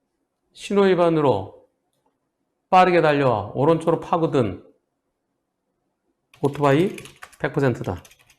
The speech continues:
이 번. 불박차가 우회전 꺾기 전에 깜빡이 켰지만 우회전 꺾기 전에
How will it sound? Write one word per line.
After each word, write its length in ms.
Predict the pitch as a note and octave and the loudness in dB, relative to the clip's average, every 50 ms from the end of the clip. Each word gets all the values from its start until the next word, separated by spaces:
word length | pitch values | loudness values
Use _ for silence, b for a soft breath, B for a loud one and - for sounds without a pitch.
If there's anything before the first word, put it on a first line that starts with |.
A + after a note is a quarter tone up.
| _ _ _ - - - _ _ _ _ _ _ _ - - - _ - - - _ _ _ _ _ - | _ _ _ -20 -20 -20 _ _ _ _ _ _ _ -20 -20 -20 _ -20 -20 -20 _ _ _ _ _ -8
이 140 | E3 D#3+ D#3 | -6 -4 -2
번. 300 | C#3 C3 A2 G2 G2 - - - - _ - - - _ _ _ _ _ _ _ _ _ _ _ _ _ _ _ _ _ _ b b b b b b b b b b b b _ _ _ _ _ _ | 0 0 0 -2 -4 -10 -16 -20 -20 _ -20 -20 -20 _ _ _ _ _ _ _ _ _ _ _ _ _ _ _ _ _ _ b b b b b b b b b b b b _ _ _ _ _ _
불박차가 760 | - E3+ E3 E3+ E3+ D#3+ - - E3+ C#3+ D3+ D#3 F3+ A3+ C4 - - - _ _ - - - _ - - _ _ _ _ _ _ _ _ _ _ _ _ _ _ _ _ _ _ - - | -2 0 2 2 2 2 0 -2 0 2 2 2 0 0 -4 -8 -16 -20 _ _ -20 -20 -20 _ -20 -20 _ _ _ _ _ _ _ _ _ _ _ _ _ _ _ _ _ _ -8 -2
우회전 300 | D3+ D#3+ D#3+ D#3+ D#3+ D#3+ | 0 2 2 2 2 2
꺾기 240 | E3 E3 E3 - D#3 | 0 -2 -2 -2 -2
전에 320 | C#3+ C#3 B2+ B2 D3 F#3+ A#3 - - - - - _ - - _ _ _ _ - - - - - - - _ _ - - - _ _ _ _ _ - _ - _ _ _ _ _ _ | -2 0 0 0 -2 -2 -4 -8 -14 -20 -20 -20 _ -20 -20 _ _ _ _ -20 -20 -20 -20 -20 -20 -20 _ _ -20 -20 -20 _ _ _ _ _ -20 _ -20 _ _ _ _ _ _
깜빡이 380 | - - E3 D#3+ G3 F3 E3+ E3+ | -4 -4 -2 0 2 2 2 2
켰지만 680 | E3 F#3+ F3 - - E3 D3+ C3 A2+ G#2 F#2+ - - _ _ _ _ _ _ _ _ _ _ _ _ _ _ _ _ _ _ _ _ _ _ _ _ - _ _ _ - _ - - - - - - - - - - _ _ - - - - _ _ _ _ - - - - _ - _ - _ _ _ _ _ - - - _ - - - - - - - - - - - - - - - | 0 -2 -6 -6 -4 -4 -4 -2 -4 -6 -8 -14 -18 _ _ _ _ _ _ _ _ _ _ _ _ _ _ _ _ _ _ _ _ _ _ _ _ -20 _ _ _ -20 _ -20 -20 -20 -20 -20 -20 -20 -20 -20 -20 _ _ -20 -20 -20 -20 _ _ _ _ -20 -20 -20 -20 _ -20 _ -20 _ _ _ _ _ -20 -20 -20 _ -20 -20 -20 -20 -20 -20 -20 -20 -20 -20 -20 -20 -20 -10 -4
우회전 300 | D3 D#3 D#3+ D#3+ E3 E3 | 0 0 2 2 0 0
꺾기 260 | F3+ E3 E3+ - D#3 | 0 -2 -2 -2 -4
전에 480 | D#3 D#3 D3 D3 D#3+ F#3 A3+ C4 - | -2 -2 -2 -2 -2 -2 -4 -6 -10